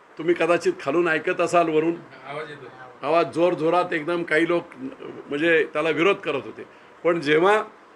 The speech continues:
Speaker 1: शेवटी एखादी गोष्ट आपण करत असताना त्याच्यातून साध्य काय होतंय लोकांसाठी, राजकारण, समाजकारण लोकांसाठी करत असताना वैयक्तिक प्रतिष्ठा बाजूला ठेवून त्यांचं हित पाहिलं पाहिजे.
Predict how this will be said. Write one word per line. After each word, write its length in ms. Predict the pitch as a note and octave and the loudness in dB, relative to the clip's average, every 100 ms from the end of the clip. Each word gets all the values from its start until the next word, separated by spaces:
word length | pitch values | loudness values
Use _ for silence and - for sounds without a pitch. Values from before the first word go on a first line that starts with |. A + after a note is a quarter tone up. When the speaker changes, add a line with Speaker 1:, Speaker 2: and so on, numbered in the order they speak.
| - - | -20 -8
Speaker 1:
शेवटी 340 | D#3 D#3+ A3 | -4 -2 2
एखादी 360 | G3+ F3+ G3+ G#3+ | 2 2 -2 -2
गोष्ट 280 | F#3+ - | -2 -2
आपण 280 | G3 F#3 G3 | -2 -2 -4
करत 260 | F3 F3 F#3 | -6 -6 -6
असताना 420 | F3 D#3 C#3 D3+ - - - - - - | -6 -4 -4 -4 -8 -20 -20 -20 -20 -6
त्याच्यातून 480 | D3+ D3 G#3 A#3+ A3 | -2 0 0 -2 -8
साध्य 500 | - - - D3 A3+ | -8 -2 0 4 4
काय 200 | A3 G#3+ | 6 4
होतंय 240 | F3 E3+ D#3 | 4 0 -2
लोकांसाठी, 680 | C#3+ G3 F#3 D#3+ A#2+ A#2+ A2+ - - - | -4 -4 -6 -6 -10 -12 -18 -20 -20 -12
राजकारण, 540 | C3+ D#3 - G#3 G#3+ G#3 - - - | -6 -4 -2 0 0 -2 -10 -12 -4
समाजकारण 520 | D#3+ G3+ G#3 G3+ G#3 | 0 0 0 -2 0
लोकांसाठी 580 | F#3+ F#3+ G#3+ G#3 G#3 G#3 | 0 2 0 0 -2 -2
करत 260 | F#3+ E3+ | -4 -4
असताना 320 | E3+ - D3+ F#3+ - - - - | -4 -4 -4 -4 -8 -20 -20 -8
वैयक्तिक 680 | A#2+ D#3 F#3+ G#3+ - B3 B3 G#3 | 4 6 8 6 0 -4 -4 -6
प्रतिष्ठा 580 | - G#3+ - G#3+ G3+ | -8 -8 -4 0 2
बाजूला 480 | G3 C3 D3 E3+ G#3 | 0 0 2 4 4
ठेवून 340 | G3+ E3 D3+ E3 - - - - F3 | 2 -2 -6 -8 -16 -20 -20 -6 -2
त्यांचं 260 | F#3+ G#3 | 0 4
हित 220 | G#3 G#3+ - F#3+ | 4 4 -2 0
पाहिलं 220 | E3+ D3+ | 0 0
पाहिजे. 320 | B2+ A2 | -4 -8